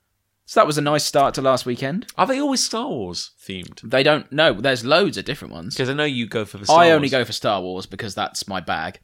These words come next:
Speaker 2: Yeah.
Speaker 1: But there's all sorts. There's Power Rangers now. There's obviously Marvel.
Speaker 2: Oh, I mean, sorry, no, I, I meant, like,
Speaker 1: Oh.
Speaker 2: this service you can get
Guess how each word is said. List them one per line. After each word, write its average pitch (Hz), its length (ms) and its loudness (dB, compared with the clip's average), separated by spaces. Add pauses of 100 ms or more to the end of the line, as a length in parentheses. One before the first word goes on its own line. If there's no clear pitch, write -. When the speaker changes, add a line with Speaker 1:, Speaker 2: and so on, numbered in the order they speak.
Speaker 2:
Yeah. 92 200 -6 (200)
Speaker 1:
But 135 100 -2
there's 117 140 -2
all 160 200 2
sorts. 95 400 -6
There's 113 160 -8
Power 139 320 2
Rangers 151 480 -2
now. 160 420 -2 (580)
There's 110 600 -2
obviously 120 300 -4
Marvel. 120 520 0
Speaker 2:
Oh, 202 100 4
I 160 100 2
mean, 160 120 -4
sorry, 131 280 -2
no, 104 180 -6
I, 98 180 -6 (180)
I 120 100 -4
meant, 123 220 -6
like, 110 180 -4
Speaker 1:
Oh. 110 120 2
Speaker 2:
this 120 120 -2
service 101 580 -4
you 101 100 -8
can 104 140 -12
get 92 260 -8